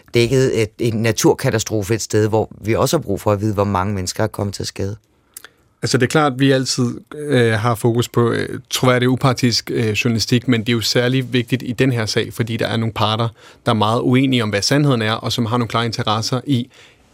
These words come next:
Speaker 2: ikke at være helt sandfærdige med det, der kommer ud. Så det er klart, at hvis der er en naturkatastrofe i, øh, et givet land, så plejer man at kunne lægge sig ret tæt op af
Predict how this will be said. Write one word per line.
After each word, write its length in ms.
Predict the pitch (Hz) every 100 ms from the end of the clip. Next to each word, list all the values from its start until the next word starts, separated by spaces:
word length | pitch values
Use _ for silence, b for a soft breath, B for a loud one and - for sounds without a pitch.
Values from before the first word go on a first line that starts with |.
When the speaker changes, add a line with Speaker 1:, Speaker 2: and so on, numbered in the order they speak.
| _ _
Speaker 2:
ikke 380 | 147 127 143 117 -
at 160 | - 120
være 120 | 113
helt 260 | 98 143 131
sandfærdige 460 | 117 101 110 104
med 100 | 110
det, 140 | 104 113
der 60 |
kommer 220 | 110 113 104
ud. 200 | 117 - B B B B
Så 140 | -
det 80 | 127
er 40 | 117
klart, 320 | 143 135 -
at 120 | 120 107
hvis 320 | 123 117 -
der 100 | 127
er 200 | 120 127
en 60 |
naturkatastrofe 920 | 127 117 143 139 123 113 120 110 117 107 b b b _
i, 180 | 131 110
øh, 360 | - 98 - 117
et 380 | 110 107 117 -
givet 220 | 131 123
land, 200 | 117 - 131
så 140 | - - -
plejer 240 | 127 127
man 240 | 139 131 127
at 220 | - 110
kunne 280 | - 123 120 - _ -
lægge 320 | 151 131 -
sig 200 | 135 127
ret 120 | 131
tæt 220 | - 143
op 240 | - 120 -
af 220 | 120 104